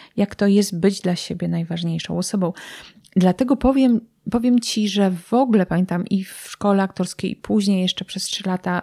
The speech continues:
współpracowałam z Teatrem Rampa. Grając, y, ja integrowałam te postaci. Dla mnie najważniejsze było,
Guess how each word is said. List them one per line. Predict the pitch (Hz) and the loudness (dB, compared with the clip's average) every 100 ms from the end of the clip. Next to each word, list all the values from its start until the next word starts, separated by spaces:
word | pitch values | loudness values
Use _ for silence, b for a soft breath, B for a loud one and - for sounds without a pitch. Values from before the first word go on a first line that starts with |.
| - | -8
współpracowałam | - - - 185 185 175 180 | -10 -8 -4 -2 0 0 0
z | 175 | -2
Teatrem | - 180 - 190 | -4 -4 -2 0
Rampa. | 202 202 190 196 - B B B B B B B B B _ _ | 0 0 -2 -4 -6 B B B B B B B B B _ _
Grając, | 175 202 196 175 170 214 311 392 - - - b b b b b b b b b _ _ - - - | 2 4 4 4 4 2 2 -2 -4 -6 -10 b b b b b b b b b _ _ -16 -4 2
y, | 202 202 208 | 4 4 4
ja | 196 170 202 226 247 - | 2 4 4 6 4 6
integrowałam | 226 214 233 202 208 220 214 277 240 180 | 6 8 6 6 6 4 4 4 6 4
te | 175 - | 2 -6
postaci. | - - - 170 160 - - - - _ _ - | -6 -6 -4 -4 -4 -6 -4 -4 -6 _ _ -10
Dla | - 180 220 | -2 4 6
mnie | 302 302 | 6 6
najważniejsze | 254 226 208 202 226 277 - 240 | 6 4 2 0 0 0 -4 -4
było, | 190 196 202 208 202 214 240 311 381 | -4 -4 0 0 0 -2 -2 -4 -6